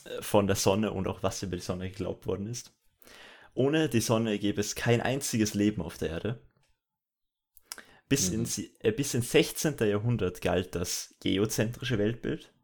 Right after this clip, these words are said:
Speaker 1: Dazu komme ich dann noch im späteren Verlauf. Das wird, glaub ich, ein längerer Podcast.
Speaker 2: Okay.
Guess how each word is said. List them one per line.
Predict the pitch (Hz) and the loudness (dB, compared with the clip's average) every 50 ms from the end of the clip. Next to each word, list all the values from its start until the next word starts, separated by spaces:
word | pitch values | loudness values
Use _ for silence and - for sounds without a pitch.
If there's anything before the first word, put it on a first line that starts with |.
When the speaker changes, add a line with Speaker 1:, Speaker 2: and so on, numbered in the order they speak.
| _ | _
Speaker 1:
Dazu | - 107 104 - 120 104 | 4 4 4 4 2 0
komme | - 113 104 104 | 0 0 0 0
ich | 104 - | 0 -2
dann | - 95 95 92 | -4 -4 -4 -4
noch | 92 104 - | -4 -6 -6
im | - 104 | -8 -6
späteren | - - 95 - - 104 101 110 | -2 -2 0 0 0 0 0 0
Verlauf. | - 113 104 107 123 - - - - _ _ _ _ _ _ _ - - - - - - - - - - | 2 2 2 2 0 -2 -6 -14 -20 _ _ _ _ _ _ _ -20 -20 -20 -20 -20 -20 -20 -20 -4 -2
Das | - 120 - | 0 2 4
wird, | 147 151 151 - | 2 2 2 4
glaub | 120 110 110 | 2 2 4
ich, | 104 | 4
ein | 107 98 | 2 2
längerer | 92 95 104 104 92 90 | 2 4 4 4 4 2
Podcast. | 90 - 90 90 - - - - 123 - - - - - - _ - _ _ _ _ _ _ - 107 - - - - 101 | 0 0 -2 -4 -2 -2 -2 -2 -2 -2 -4 -8 -12 -18 -20 _ -20 _ _ _ _ _ _ -10 -8 -8 -8 -8 -6 -4
Speaker 2:
Okay. | 98 90 92 101 113 | -2 -2 -2 -2 -4